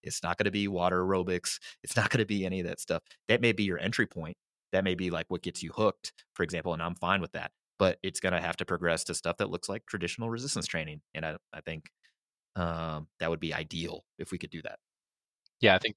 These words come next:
Speaker 2: I think this just makes you yell louder <laughs> and hopefully, you know, the, not to, not that it's super stigmatized, but I mean, a lot of folks, um, who don't have a ton of knowledge or experience or exposure to this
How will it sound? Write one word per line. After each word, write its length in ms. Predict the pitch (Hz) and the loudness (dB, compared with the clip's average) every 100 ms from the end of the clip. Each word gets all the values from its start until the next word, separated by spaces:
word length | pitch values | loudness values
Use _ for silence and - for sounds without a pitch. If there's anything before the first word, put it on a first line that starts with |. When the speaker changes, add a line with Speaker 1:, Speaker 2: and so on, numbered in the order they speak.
| - | 0
Speaker 2:
I 60 | 104 | 0
think 160 | 113 | 2
this 100 | 107 | 0
just 180 | - - | 0 2
makes 240 | 95 90 92 | 2 2 0
you 60 | |
yell 380 | 82 90 87 85 | 2 4 4 4
louder 380 | 78 85 107 135 | 4 4 4 2
<laughs> 400 | - - - - | -2 -4 -4 0
and 80 | 101 | 2
hopefully, 560 | 101 107 92 85 87 - | 0 0 2 4 2 2
you 100 | 113 | 4
know, 200 | 95 90 - - | 4 2 -4 -8
the, 340 | 98 107 104 - | 4 6 6 6
not 220 | 135 - | 6 8
to, 180 | 117 95 - - | 8 6 4 0
not 140 | 175 | 6
that 100 | 139 | 6
it's 100 | 107 | 6
super 220 | 110 87 | 2 0
stigmatized, 680 | - - - 87 85 73 - | 0 2 0 2 4 4 4
but 100 | 104 | 4
I 40 | 92 | 4
mean, 100 | 92 | 6
a 60 | |
lot 160 | 90 - | 8 8
of 80 | - | 8
folks, 380 | 92 90 - - - - - | 2 2 2 0 -4 -10 -2
um, 240 | 90 87 85 | 2 2 0
who 100 | - | 0
don't 180 | 92 - | 0 2
have 160 | 92 | 2
a 40 | - | 0
ton 160 | 90 | -6
of 60 | 85 | 0
knowledge 340 | 82 80 80 | 2 4 2
or 60 | 76 | -4
experience 400 | - 85 80 78 | -4 -2 -2 -2
or 40 | |
exposure 360 | 78 - 78 85 | -4 -2 -4 -4
to 120 | - | -6
this 200 | 76 73 | -6 -6